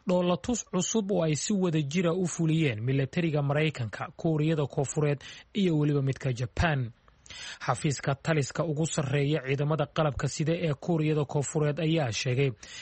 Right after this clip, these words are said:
in wax u eg laba gantaal aroornimadii hore ay Kuuriyada Waqooyi ka tuurtay degmada Jangyon ee xeebta koonfur bari ee dalkaasi, isagu ka go'doonsan dunida inteeda kale.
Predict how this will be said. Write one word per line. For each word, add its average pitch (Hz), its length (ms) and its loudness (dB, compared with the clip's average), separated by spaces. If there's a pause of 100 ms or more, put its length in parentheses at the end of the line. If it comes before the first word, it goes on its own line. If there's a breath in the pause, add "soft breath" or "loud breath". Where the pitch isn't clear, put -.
(160 loud breath)
in 208 180 2
wax 208 300 0 (100)
u 214 200 0
eg 180 240 0
laba 170 260 2
gantaal 160 680 2
aroornimadii 156 800 2
hore 151 320 2
ay 156 180 0
Kuuriyada 165 520 0
Waqooyi 151 520 0
ka 175 160 -2
tuurtay 127 460 -2 (440 loud breath)
degmada 170 500 2
Jangyon 160 720 2
ee 123 140 0
xeebta 165 420 0
koonfur 151 340 0
bari 156 300 0
ee 151 120 2
dalkaasi, 139 720 -2 (320 loud breath)
isagu 180 440 0
ka - 140 -4
go'doonsan 151 640 0
dunida 139 280 0
inteeda 123 360 -4
kale. 143 300 2